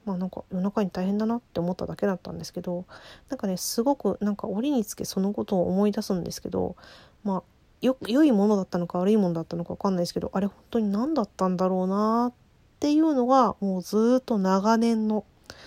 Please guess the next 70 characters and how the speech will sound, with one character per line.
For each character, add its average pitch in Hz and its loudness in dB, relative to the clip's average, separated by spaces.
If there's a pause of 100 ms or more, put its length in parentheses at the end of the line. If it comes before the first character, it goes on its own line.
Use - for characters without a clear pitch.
(300)
十 214 2
数 202 0
年、 175 0
十-、 190 -2
十 208 0
数 247 0
年 226 4
ど 214 -2
こ - -2
ろ 170 2
じ 165 -4
ゃ - -6
な 165 -6
い - -6
ね、 196 0 (180)
<laughs> - -8
の、 208 2 (340)
あ 196 -2
の、 180 -4 (460)
思 202 4
い 208 2
出 202 0
深 185 0
い 170 -4 (300)
記 - -6
憶 180 -4
に 175 0
な 175 0
っ 175 -12
て - -10
お - -6
り 160 -6
ま 165 -6
す。 - -16 (560)
本 208 -2
当 202 -6
に 196 0
あ 185 -2
れ 185 -4
何 220 -2
だ 196 -4
っ - -20
た 165 -4
ん 160 -6
だ - -8
ろ 170 -12
う - -10
ね。 190 -2 (400)
ま 185 -2
あ、 175 -4
誰 180 -6
に 170 -6
聞 - -12
い - -12
て - -14
教 175 -2 (120)
え 185 -2
て 185 -2
も 175 0
ら 175 0
え 175 0
る 175 -2
も 180 -2
ん 175 -4
じ 165 -10
ゃ - -10
な 160 -8
い - -12
け - -12
ど。 233 -14